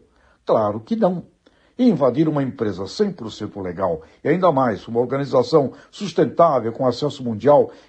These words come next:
que atua num ramo sob gigantesco Big Brother Árvores, e protegida pela Constituição brasileira,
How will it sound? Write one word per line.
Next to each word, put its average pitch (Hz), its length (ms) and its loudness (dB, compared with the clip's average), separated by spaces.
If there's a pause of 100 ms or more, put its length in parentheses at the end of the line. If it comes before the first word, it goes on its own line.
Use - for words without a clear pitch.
que - 80 0
atua 160 260 4
num 160 160 2
ramo 147 240 2
sob 165 220 -2
gigantesco 180 760 0
Big 170 380 -2
Brother 123 520 2 (220)
Árvores, 165 720 -4 (280)
e 165 80 -6
protegida 190 640 2
pela 165 200 0
Constituição 151 600 -8
brasileira, 117 520 -2